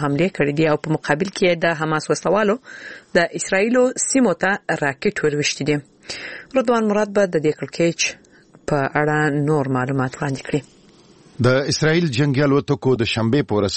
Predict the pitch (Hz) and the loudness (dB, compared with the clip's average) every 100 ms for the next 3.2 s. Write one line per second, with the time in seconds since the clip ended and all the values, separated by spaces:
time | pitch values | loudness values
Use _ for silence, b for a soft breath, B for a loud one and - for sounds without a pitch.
0 | - 110 92 98 127 - 127 123 117 95 | -2 -2 0 2 0 2 0 2 0 0
1 | 131 85 101 95 98 78 90 87 78 - | 0 0 -2 0 -2 -2 -4 -4 -6 -8
2 | b b - 104 113 104 117 120 117 - | b b -4 0 2 2 0 0 0 0
3 | 127 | 0